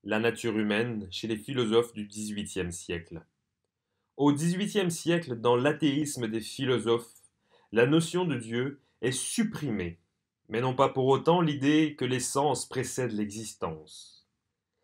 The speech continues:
Cette idée, nous la retrouvons un peu partout. Nous la retrouvons chez Diderot, chez Voltaire, et même chez Kant. L'homme est possesseur d'une nature humaine.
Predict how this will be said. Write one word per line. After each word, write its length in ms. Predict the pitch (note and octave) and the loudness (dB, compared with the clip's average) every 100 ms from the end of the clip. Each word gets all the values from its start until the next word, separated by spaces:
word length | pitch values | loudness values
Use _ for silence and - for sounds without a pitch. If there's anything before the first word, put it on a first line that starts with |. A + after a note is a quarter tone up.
| _ | _
Cette 280 | - C#3+ C#3 | -2 0 0
idée, 480 | D3 C#3 D#3+ F#3+ B2+ | 0 0 0 -2 -4
nous 100 | A#2+ | 0
la 120 | A#2 | 4
retrouvons 720 | A#2+ C#3+ D3 C#3 C#3 C3+ A#2 | 4 2 0 0 2 2 0
un 140 | C3+ B2+ | 0 0
peu 200 | B2 A2+ | -2 0
partout. 480 | A#2+ - _ F#2 E2+ - _ _ _ _ - | 0 0 _ -14 -14 -16 _ _ _ _ -4
Nous 60 | |
la 80 | G#2 | 2
retrouvons 480 | A#2 C3 B2 C3 C3+ | 2 2 0 0 0
chez 140 | C3+ | -2
Diderot, 540 | C3 D3+ C3+ A2 B2 - _ _ | -4 -2 0 0 -2 -6 _ _
chez 160 | - | -16
Voltaire, 800 | F2 A2+ A2 A2+ G#2 G#2+ G2+ F2+ - _ _ - | -2 -2 0 0 0 -2 -6 -14 -20 _ _ 0
et 100 | A#2+ | 2
même 240 | F3+ G#3 | 4 2
chez 240 | E3 B2 | 0 -4
Kant. 260 | - F#2 D#2 _ - _ _ _ _ _ _ _ _ _ | -4 -8 -8 _ -20 _ _ _ _ _ _ _ _ _
L'homme 360 | A#2 E3+ F#3 D#3+ | 4 4 6 2
est 140 | A2 - _ | 2 -2 _
possesseur 680 | F#3 F3+ E3+ F3 E3+ D3+ | 2 4 2 4 6 6
d'une 240 | B2 B2 B2 | 4 -2 2
nature 440 | D3+ D3+ E3 D3 | 2 2 2 2
humaine. 540 | B2+ A2 G2+ F#2 E2+ | 2 -2 -4 -6 -10